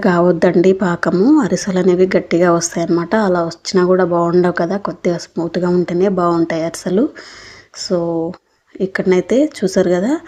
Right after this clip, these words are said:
పాకం మనకు పర్ఫెక్ట్గా వచ్చింది ఇక్కడ. So ఈ విధంగా మనకి పాకం తర-, తయారైన తర్వాత మంట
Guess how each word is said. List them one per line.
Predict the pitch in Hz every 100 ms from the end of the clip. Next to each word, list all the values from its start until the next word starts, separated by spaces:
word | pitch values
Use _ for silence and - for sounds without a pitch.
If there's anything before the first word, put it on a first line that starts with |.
| - - - -
పాకం | 185 175 185 185
మనకు | 175 180 190
పర్ఫెక్ట్గా | 165 - 175 - 175 180 170
వచ్చింది | 165 - 170 160
ఇక్కడ. | - 170 277 370 - _ _ _ _ _ _ _ _ _ _ _ _ _ _ _ _ _ _ _ _ _ _ _ _ _ _ _ _ _ _ _ _ - - - -
So | 196 180
ఈ | 175
విధంగా | 185 185 190 269 370 233
మనకి | 180 170 233 302 -
పాకం | 190 175 185 185 185
తర-, | 175 160 - 202
తయారైన | 175 175 180 170 175 180
తర్వాత | 175 170 165 - 285 311 190
మంట | 180